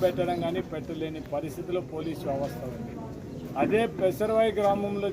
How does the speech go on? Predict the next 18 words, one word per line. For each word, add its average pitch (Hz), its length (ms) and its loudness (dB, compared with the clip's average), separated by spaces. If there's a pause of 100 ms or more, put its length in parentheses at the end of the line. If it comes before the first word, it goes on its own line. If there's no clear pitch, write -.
జరిగినప్పుడు 185 520 2 (120)
మాత్రం 185 280 -2 (600)
పోలీసులు 214 600 2 (140)
ముద్దాయిలను 190 560 2
తీసుకుపోయి 190 520 -4
వాళ్ళకు 170 340 -2
ట్రీట్మెంట్ 185 540 0
ఇచ్చినా 175 340 -6
కూడా 185 180 2
ఒక 156 100 -6 (120)
మాట 151 120 -2 (120)
కూడా 156 140 -4 (120)
మాట్లాడలేదు. 127 520 -6
వాళ్ళకు, - 300 -6 (680)
వాళ్ళను 165 380 0 (540)
సబ్ 143 300 -2
జైలుకు 202 340 4
పంపించి 185 420 0